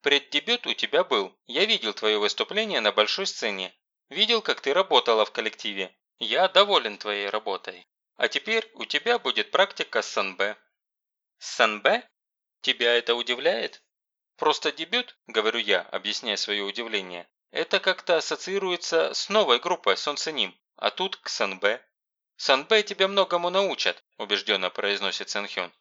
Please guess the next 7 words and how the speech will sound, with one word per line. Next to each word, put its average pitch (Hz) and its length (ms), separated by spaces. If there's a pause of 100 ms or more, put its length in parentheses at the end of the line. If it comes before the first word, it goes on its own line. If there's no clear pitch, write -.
(220)
У 113 120
них 190 300
большой 117 340
опыт 165 320
выступлений 127 600
на 180 100
сцене, 98 560